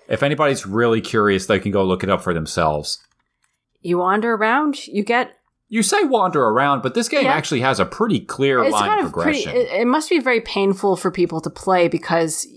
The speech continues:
Speaker 2: you can only enter certain levels or beat certain levels with the items from other levels.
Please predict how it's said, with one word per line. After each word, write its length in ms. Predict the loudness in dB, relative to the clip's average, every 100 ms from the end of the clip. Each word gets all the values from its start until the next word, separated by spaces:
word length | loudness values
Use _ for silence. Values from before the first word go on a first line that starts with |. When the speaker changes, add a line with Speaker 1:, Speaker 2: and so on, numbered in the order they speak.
| -20 _
Speaker 2:
you 220 | -4 -4
can 160 | 0 -2
only 420 | 2 2 4 2
enter 420 | 2 2 2 0
certain 400 | 0 0 0 0
levels 480 | 0 0 0 -4 -4
or 120 | -4
beat 280 | -2 0 0
certain 260 | 0 -2 -2
levels 560 | -2 -2 -2 -4 -8 -4
with 440 | -2 -4 -10 -20 _ _ _ -8
the 140 | -4
items 460 | 0 2 2 0 -2
from 160 | -6 -2
other 260 | -2 0
levels. 680 | 0 0 0 -2 -4 -10 -14